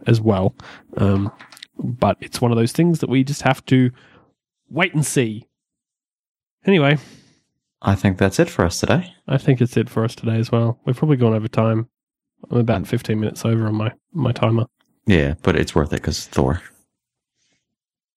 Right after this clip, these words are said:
Speaker 1: But that's Loki. Lo-, Loki? Lo-, Loki?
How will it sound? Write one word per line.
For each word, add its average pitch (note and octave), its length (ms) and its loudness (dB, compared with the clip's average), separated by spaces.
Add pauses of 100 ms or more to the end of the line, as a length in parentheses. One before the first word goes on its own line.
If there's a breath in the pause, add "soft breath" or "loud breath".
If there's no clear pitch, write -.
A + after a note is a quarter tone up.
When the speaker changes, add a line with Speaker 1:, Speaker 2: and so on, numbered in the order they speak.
(640)
Speaker 1:
But B2 100 2
that's B2 260 2
Loki. A2 360 -2 (1900 soft breath)
Lo-, A#2 180 -2 (440)
Loki? B2 640 0 (120)
Lo-, A#2 180 2 (340)
Loki? B2 1000 0